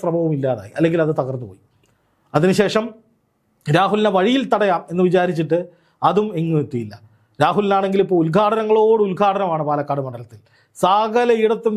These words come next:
രാഹുൽ പറന്ന് കിടക്കുകയാണ്. രാഹുലിനെ കാല് കുത്തിക്കില്ല എന്ന് പറഞ്ഞവരൊക്കെ താടിക്ക് കൈയും കൊടുത്ത് "എല്ലാം പോയല്ലോ രമണ" എന്ന് പറഞ്ഞിരിക്കുകയാണ്. അങ്ങനെ രാഹുൽ മാങ്കൂട്ടത്തിലിനെ കടന്നാക്രമിച്ച് ഇല്ലാതാക്കാൻ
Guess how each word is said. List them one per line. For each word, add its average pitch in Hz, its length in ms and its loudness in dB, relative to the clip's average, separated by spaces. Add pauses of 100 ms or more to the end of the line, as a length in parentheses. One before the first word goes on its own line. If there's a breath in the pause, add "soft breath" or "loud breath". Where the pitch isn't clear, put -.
രാഹുൽ 196 220 0 (200)
പറന്ന് 208 340 2
കിടക്കുകയാണ്. 143 400 -4 (340 soft breath)
രാഹുലിനെ 196 400 0
കാല് 208 280 2
കുത്തിക്കില്ല 208 480 -2
എന്ന് 196 140 -2
പറഞ്ഞവരൊക്കെ 202 420 0 (100)
താടിക്ക് 202 420 2
കൈയും 196 280 2
കൊടുത്ത് 175 260 -2 (440 soft breath)
"എല്ലാം 196 340 2
പോയല്ലോ 185 360 2 (100)
രമണ" 170 180 -2 (180)
എന്ന് 170 160 -4
പറഞ്ഞിരിക്കുകയാണ്. 156 600 -6 (800)
അങ്ങനെ 226 260 2
രാഹുൽ 214 340 0
മാങ്കൂട്ടത്തിലിനെ 190 640 0
കടന്നാക്രമിച്ച് 170 800 -2
ഇല്ലാതാക്കാൻ 160 560 0